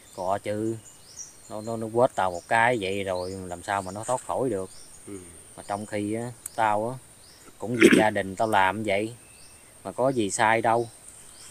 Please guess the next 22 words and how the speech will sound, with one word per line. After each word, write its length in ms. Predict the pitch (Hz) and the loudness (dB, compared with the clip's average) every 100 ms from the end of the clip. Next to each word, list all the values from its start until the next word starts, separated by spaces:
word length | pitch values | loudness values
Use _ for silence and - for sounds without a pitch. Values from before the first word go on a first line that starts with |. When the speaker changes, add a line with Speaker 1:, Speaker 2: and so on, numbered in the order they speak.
| - | -10
Speaker 2:
Thì 60 | |
đúng 200 | 98 98 | -6 0
Speaker 1:
Mà 60 | 104 | 2
vợ 140 | 98 107 | 4 4
Speaker 2:
rồi. 60 | 123 | 4
Speaker 1:
tao 160 | 120 | 2
nó 80 | 131 | 2
không 180 | 135 131 | 0 0
hiểu 120 | 123 107 - | 8 8 8
cho 60 | 143 | 4
tao. 300 | 127 120 123 - - - - - - - - | 4 4 2 -6 -18 -20 -16 -16 -14 -12 -6
Mà 60 | 95 | -4
nó 80 | 113 | -2
còn 240 | 120 104 | 0 2
đi, 320 | 110 120 120 127 | 4 4 6 6
ờ, 140 | 135 | 4
ngoại 240 | 127 107 | 4 0
tình 300 | 120 110 107 | 2 2 2
nữa 100 | 110 127 | -4 -4
chứ. 200 | 151 147 147 - - - | -2 -2 -6 -18 -20 -8
Thử 160 | 117 131 | -6 0
coi. 260 | 127 123 | 0 0